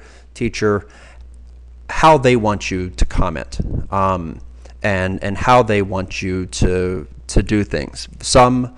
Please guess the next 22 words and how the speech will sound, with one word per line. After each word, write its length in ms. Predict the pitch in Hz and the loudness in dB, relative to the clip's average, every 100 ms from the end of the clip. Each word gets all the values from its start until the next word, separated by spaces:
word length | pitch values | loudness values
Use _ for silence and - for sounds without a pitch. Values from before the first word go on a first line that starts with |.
| - - - | -20 -20 -10
uh, 220 | 98 90 | -6 -2
some 200 | - 127 | 2 0
professors 480 | 117 120 110 104 95 | 0 -2 0 -2 -4
are 60 | |
very 320 | 92 107 113 113 | -2 2 2 0
strict 460 | - 107 101 - | -4 -4 -4 -6
about 460 | 92 95 95 - 98 | -6 -4 -2 -4 -6
wanting 380 | 98 98 95 98 | -4 -4 -4 -4
to 100 | 95 | -2
have 240 | 101 95 | 0 -2
a 60 | 95 | -4
certain 300 | 113 92 98 | -4 -4 -4
amount 300 | 95 95 95 | -6 -8 -8
of, 260 | 98 - | -10 -10
of 280 | 107 98 - | -10 -10 -12
comments 640 | - 127 120 110 107 - - | -2 0 0 -4 -6 -12 -8
in 240 | 110 107 104 | -4 -4 -6
the 80 | |
code. 460 | - 110 101 101 98 - - - - | -6 -2 0 0 -4 -10 -20 -12 -2
Others 640 | 107 101 98 95 - - - | 0 0 0 -4 -8 -10 -4
are, 520 | 95 92 85 78 - - - - | -2 0 -2 -4 -10 -20 -20 -18
uh, 260 | - - | -14 -14